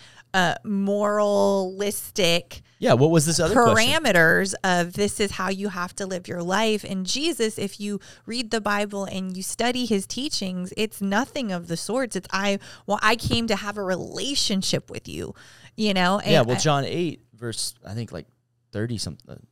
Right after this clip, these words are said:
Speaker 2: I don't know. He says, "If you hold to my teachings," Jesus
Speaker 1: Mm-hmm.
Speaker 2: says, "then you will know the truth, and the truth will set you free."
Speaker 1: Yeah.
Speaker 2: Which is the opposite <laughs> of what people think of religion.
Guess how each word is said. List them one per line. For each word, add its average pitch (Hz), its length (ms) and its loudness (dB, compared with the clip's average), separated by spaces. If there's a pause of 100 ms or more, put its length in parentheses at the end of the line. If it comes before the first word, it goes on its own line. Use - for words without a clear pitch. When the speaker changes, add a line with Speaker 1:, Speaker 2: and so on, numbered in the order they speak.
(100)
Speaker 2:
I - 40 -8
don't 92 120 -6
know. 71 140 -10 (280)
He 131 140 -4
says, 104 500 0 (420)
"If 131 280 0
you 131 260 2
hold 131 340 -2
to 127 120 -2
my 104 180 -2
teachings," 92 640 -8
Jesus 87 320 -10
Speaker 1:
Mm-hmm. 87 100 -6
Speaker 2:
says, 80 260 -8
"then 110 220 0
you 113 140 -2
will 104 100 -2
know 98 180 -4
the 78 120 -10
truth, 98 580 -6
and 101 100 -6
the 92 60 -4
truth 104 300 -4
will 92 80 -6
set - 240 -6
you 82 80 -12
free." 110 380 -10 (120)
Speaker 1:
Yeah. 170 320 -16
Speaker 2:
Which 143 240 0
is 135 140 0
the 143 180 0 (100)
opposite 156 880 0
<laughs> 294 340 4
of 131 160 6
what - 180 8
people 156 320 4
think 127 240 2
of 110 140 0
religion. 107 440 2